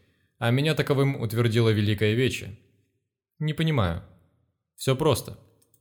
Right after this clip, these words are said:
Чтобы никто больше не мог претендовать на этот титул –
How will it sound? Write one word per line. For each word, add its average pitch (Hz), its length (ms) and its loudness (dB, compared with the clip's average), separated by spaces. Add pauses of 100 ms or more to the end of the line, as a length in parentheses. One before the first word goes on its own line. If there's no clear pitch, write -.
(360)
Чтобы 170 360 -2
никто 156 320 0
больше 147 360 2
не 131 100 2
мог 139 320 0
претендовать 123 760 2
на 120 140 4
этот 117 220 -2
титул – 165 480 -4